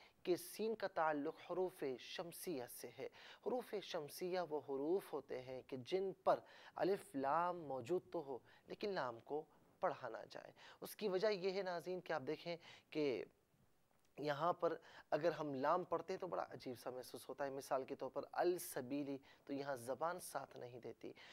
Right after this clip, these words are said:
تو حروف شمسیہ وہ حروف ہوتے ہیں کہ جن پر لام موجود تو ہو لیکن لام کو پڑھا نہ جائے۔ جس طرح کہ آپ دیکھیں السبیلی، لام موجود ہے، لام کو پڑھا نہیں جا رہا۔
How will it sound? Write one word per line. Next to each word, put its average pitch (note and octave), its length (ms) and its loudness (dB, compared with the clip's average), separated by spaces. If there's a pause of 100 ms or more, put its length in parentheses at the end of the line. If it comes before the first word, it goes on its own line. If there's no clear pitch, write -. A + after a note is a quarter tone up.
(140)
تو C#3 100 -2
حروف E3 360 6
شمسیہ F#3 480 0
وہ D#3+ 200 0
حروف D#3+ 240 -2
ہوتے D#3+ 240 -4
ہیں F3+ 120 -4
کہ C#3+ 140 -8
جن B2 260 -8
پر D3 80 0
لام C3+ 400 2
موجود D#3 380 2
تو C#3+ 120 -2
ہو D3+ 120 -2 (320)
لیکن B2 300 -4
لام A#2 280 -4
کو F3 160 -4 (360)
پڑھا C3+ 300 0
نہ A#2 100 -8 (100)
جائے۔ - 200 -8 (320)
جس D3+ 160 -6
طرح D#3 200 2
کہ C#3+ 180 0
آپ C#3+ 220 4
دیکھیں D3+ 280 -4 (120)
السبیلی، B2+ 920 -2 (360)
لام A#2+ 260 -4
موجود C3 460 -6
ہے، F3 80 -6
لام C#3 280 -10
کو D3+ 120 -6
پڑھا D#3 280 -4
نہیں B2+ 260 -6
جا - 160 -10
رہا۔ - 140 -6